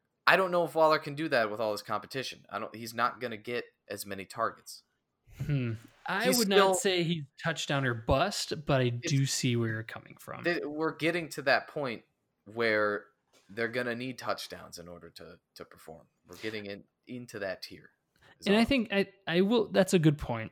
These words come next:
Speaker 2: And I do think Darren Waller is the last of the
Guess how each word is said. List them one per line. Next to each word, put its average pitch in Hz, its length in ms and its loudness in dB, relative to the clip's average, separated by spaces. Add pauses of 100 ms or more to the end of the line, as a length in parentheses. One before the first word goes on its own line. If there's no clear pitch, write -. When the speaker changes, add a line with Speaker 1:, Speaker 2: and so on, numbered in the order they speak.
Speaker 2:
And 175 140 2
I 160 80 8
do 190 140 8
think 185 220 6
Darren 143 260 8
Waller 123 480 4
is 123 180 -2
the 113 120 -2
last 107 680 -2
of 120 240 -2
the 107 340 2